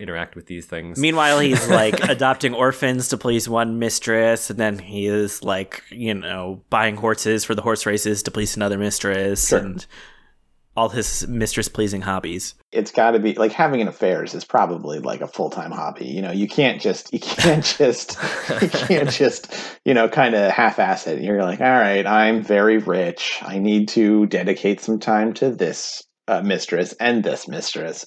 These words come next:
Speaker 3: and this <laughs> mistress."
Speaker 2: Imagine, like,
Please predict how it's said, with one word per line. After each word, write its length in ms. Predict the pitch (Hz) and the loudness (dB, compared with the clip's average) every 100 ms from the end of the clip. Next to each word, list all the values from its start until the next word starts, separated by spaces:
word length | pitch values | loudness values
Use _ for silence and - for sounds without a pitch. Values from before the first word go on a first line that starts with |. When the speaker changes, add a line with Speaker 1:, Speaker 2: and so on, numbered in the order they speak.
| - | -6
Speaker 3:
and 220 | - 98 | 0 0
this 220 | 76 - | -2 -8
<laughs> 0 | |
mistress." 800 | - - - - - 113 - - - - | -10 -14 -10 -10 -4 -4 -6 -20 -18 -8
Speaker 2:
Imagine, 480 | 147 147 175 214 202 | -2 -2 -2 -4 0
like, 360 | 175 160 - | 0 0 -4